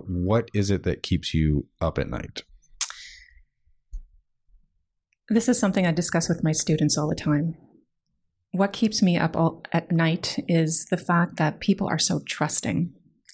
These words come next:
Speaker 2: And then it comes into being naive,
Speaker 1: Mm-hmm.
Speaker 2: thinking that platforms have built-in security and that the platforms are going to take care of their privacy and security. No,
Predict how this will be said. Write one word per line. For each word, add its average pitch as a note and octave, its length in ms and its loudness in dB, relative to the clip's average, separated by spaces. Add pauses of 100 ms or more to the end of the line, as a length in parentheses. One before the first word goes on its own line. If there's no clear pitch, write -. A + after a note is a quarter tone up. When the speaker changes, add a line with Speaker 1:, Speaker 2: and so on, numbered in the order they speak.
(420)
Speaker 2:
And E3+ 440 2 (800)
then F#3+ 140 4
it F#3 100 0
comes - 420 0
into D#3+ 600 4
being D#3 220 4
naive, C#3 400 2 (160)
Speaker 1:
Mm-hmm. G2 340 4 (100)
Speaker 2:
thinking F#3 420 2
that D#3 440 0 (540)
platforms F3+ 480 2
have D#3+ 140 0
built-in D#3+ 320 4
security D#3 560 0 (480)
and E3+ 160 2
that D#3+ 160 2
the - 80 -4
platforms D#3+ 760 2 (400)
are E3+ 80 0
going E3 180 4
to - 100 -2
take - 200 -2
care D3+ 200 0
of D3+ 120 -4
their D3+ 360 2 (280)
privacy D#3 480 -2
and D3+ 120 0
security. - 580 -4 (920)
No, - 240 2